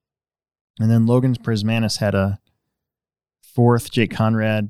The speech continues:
Connor Housh, and Cody Haida. But I, I, I don't know. I don't know what happened here. My guess is they got all put together, uh, to save for corner marshals and stuff. And then Stock Buggy had, uh, Riley Filbert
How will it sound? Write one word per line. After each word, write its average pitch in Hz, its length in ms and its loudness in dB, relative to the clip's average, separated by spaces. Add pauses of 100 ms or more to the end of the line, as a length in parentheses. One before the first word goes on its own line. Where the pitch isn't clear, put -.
Connor 113 280 0
Housh, 104 280 -2
and 104 100 -6
Cody 104 240 -2
Haida. 104 300 -2
But 92 140 -4
I, 104 140 -2 (360)
I, 123 140 0 (160)
I 123 60 0 (560)
don't 190 240 0
know. 190 180 4
I 123 60 2
don't 139 100 0
know 139 60 0
what 127 120 0
happened 101 280 -2
here. 95 240 -2 (1120)
My 151 160 4
guess 147 240 0
is 117 140 -2
they 117 120 -2
got 104 260 -2
all 107 200 -2
put - 200 -2
together, 101 440 -2 (680)
uh, 95 220 2
to 101 80 -2
save 101 480 0 (400)
for 113 100 -2
corner 104 240 2
marshals 101 400 -2
and 98 100 -4
stuff. 104 340 -2
And 104 80 2
then 104 120 0
Stock 120 320 -2
Buggy 113 400 -2 (560)
had, 104 240 4
uh, 98 140 2
Riley 107 240 0
Filbert 127 480 0